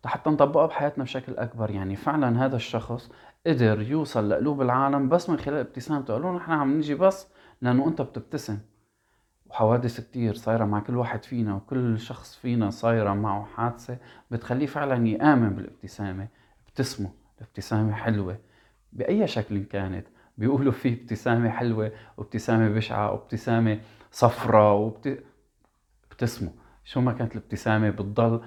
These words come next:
أحسن من إنه نسكر على حالنا ونغلق على حالنا ونضل مكشرين وحاطين العقد بالمشار، مثل ما بيقولوا،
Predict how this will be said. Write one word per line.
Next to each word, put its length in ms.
أحسن 520
من 260
إنه 220
نسكر 420
على 100
حالنا 280
ونغلق 380
على 180
حالنا 640
ونضل 420
مكشرين 760
وحاطين 460
العقد 340
بالمشار، 500
مثل 240
ما 120
بيقولوا، 420